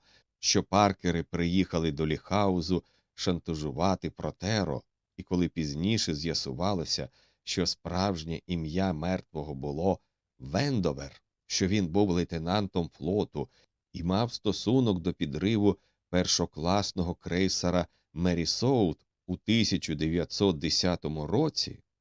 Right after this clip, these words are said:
справа, здавалося, швидко прояснювалася.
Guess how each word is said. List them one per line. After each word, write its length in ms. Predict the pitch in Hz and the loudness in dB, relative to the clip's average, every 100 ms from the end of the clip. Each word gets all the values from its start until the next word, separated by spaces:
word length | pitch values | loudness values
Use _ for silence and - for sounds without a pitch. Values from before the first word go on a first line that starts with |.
| _ | _
справа, 460 | - - 240 220 165 | -8 0 4 4 2
здавалося, 720 | - 80 101 107 - 98 87 _ _ | 0 0 2 0 0 0 -2 _ _
швидко 800 | - - 67 117 151 _ 113 107 - _ | -14 -10 -2 0 0 _ 2 2 0 _
прояснювалася. 1160 | - 92 87 78 76 - - 69 62 50 - - | -4 0 2 0 -2 -4 -8 -10 -10 -8 -8 -10